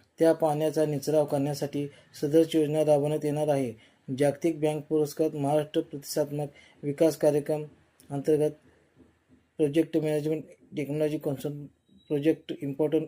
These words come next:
युनिट महानगरपालिकेसाठी मान्यता मिळण्यासाठी विषयपत्र सादर केले होते, त्यास मान्यता देण्यात आली आहे. पाणी पुरवठा विभागातील जल शुद्धीकरणासाठी पीएसी पावडर वार्षिक आवश्यकता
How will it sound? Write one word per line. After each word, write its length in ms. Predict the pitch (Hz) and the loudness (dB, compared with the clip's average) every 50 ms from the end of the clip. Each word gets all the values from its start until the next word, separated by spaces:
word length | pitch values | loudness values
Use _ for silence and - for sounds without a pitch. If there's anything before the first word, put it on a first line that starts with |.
| - - | -6 -6
युनिट 320 | 147 151 151 160 160 151 - _ - _ _ - 151 | -6 -2 0 -2 -2 -2 -6 _ -20 _ _ -8 -4
महानगरपालिकेसाठी 1160 | 147 147 151 156 147 156 151 147 160 151 143 143 147 135 139 - - 143 135 147 151 151 - - - - _ - | -2 0 0 0 0 -2 0 0 0 0 2 0 -4 -4 -6 -6 -6 -4 -4 -4 -6 -8 -8 -14 -20 -20 _ -8
मान्यता 460 | 151 143 143 143 151 151 143 165 156 | -4 -2 0 2 0 2 2 2 2
मिळण्यासाठी 520 | 156 151 151 151 156 139 147 139 - 151 143 | 2 2 -2 -2 -2 -2 -4 -4 -4 -4 -2
विषयपत्र 540 | 139 135 131 - 156 156 156 151 139 160 | -2 -4 0 0 0 0 0 -2 -2 -2
सादर 320 | 147 143 151 139 131 147 147 147 | -2 2 0 0 2 0 -2 -2
केले 200 | - 143 143 147 | -2 -2 0 0
होते, 320 | 147 143 143 - 131 117 113 - - - _ _ - - | 0 0 -2 -2 -6 -8 -8 -14 -20 -20 _ _ 0 0
त्यास 240 | 160 156 151 - | 0 0 2 -2
मान्यता 360 | 151 147 147 147 143 156 156 151 | -4 -2 -2 -2 2 2 2 2
देण्यात 260 | 147 147 151 151 151 | 2 0 0 2 2
आली 200 | 147 143 151 156 | 2 4 4 4
आहे. 220 | 151 143 123 110 110 _ _ _ _ _ _ _ _ _ - | 4 4 2 -2 -6 _ _ _ _ _ _ _ _ _ -2
पाणी 260 | 151 147 143 151 170 165 | 0 0 2 2 0 0
पुरवठा 260 | 170 160 156 156 160 | 2 0 2 4 4
विभागातील 600 | 156 151 147 156 156 151 151 143 147 147 143 139 | 4 4 6 4 4 4 4 2 0 -2 -2 2
जल 160 | 143 160 165 | 2 2 2
शुद्धीकरणासाठी 840 | 160 - 151 139 139 151 139 151 143 147 143 135 143 139 - 135 135 139 139 - - _ _ _ _ _ _ - | 2 0 -6 -4 -4 -4 -2 -2 -2 -2 -2 -2 -4 -4 -4 -4 -6 -6 -6 -12 -20 _ _ _ _ _ _ 0
पीएसी 760 | 165 170 175 175 170 - - 160 165 160 151 - - 170 165 | 2 2 2 2 0 0 2 4 4 4 2 0 -4 -4 -2
पावडर 360 | 165 165 156 143 135 143 143 | 2 2 2 4 4 2 0
वार्षिक 500 | 139 139 143 139 131 - - 165 160 - - | 2 2 2 2 2 2 0 -2 -2 -2 -4
आवश्यकता 640 | 151 147 147 151 151 151 147 147 - - 151 151 | -4 0 0 0 0 0 -4 -8 -4 0 0 0